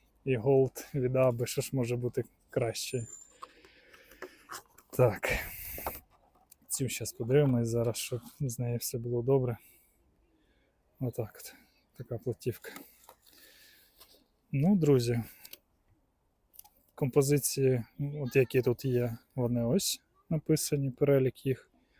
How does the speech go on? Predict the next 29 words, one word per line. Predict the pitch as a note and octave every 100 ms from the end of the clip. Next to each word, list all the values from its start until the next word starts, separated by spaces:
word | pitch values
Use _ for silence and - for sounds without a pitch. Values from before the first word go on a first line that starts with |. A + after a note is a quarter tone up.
| _ _
Прям | - A#2+ A#2 A#2 -
дуже, | B2 A#2+ A#2+ A#2 - _ _ _ _
тут | C3+ - -
кожна, | - C#3 C#3+ C#3 B2+
кожна | C#3 B2+ B2+
композиція, | B2+ A#2+ B2 C3 - -
це | A#2 B2
хіт | - B2 -
їхній. | A#2+ - B2 - - - - - - - - _ _ _
Придбав | - C#3 C#3 D#3 C#3
я | B2+
ці | - C#3
платівки, | C3 B2+ - C3+ - A#2+
до | A#2+
речі, | B2 A#2+ - B2
в | A#2
Василя, | A2+ A#2 - C#3 F3 F3
пана | - D3 C#3+
Василя, | C3+ - - C3+ C3 B2 - - - -
м, | C#3 B2 A#2 A#2+
він | C3+ A#2+
же | B2
Васильочок, | A#2+ - C3 B2 - - - -
тож | - - -
йому | C3+ C#3
величезне | B2+ B2 - C3+ B2
дякую | A#2 A#2 A2 B2+ A#2+
за | A#2+ A#2
такі | - - C3 B2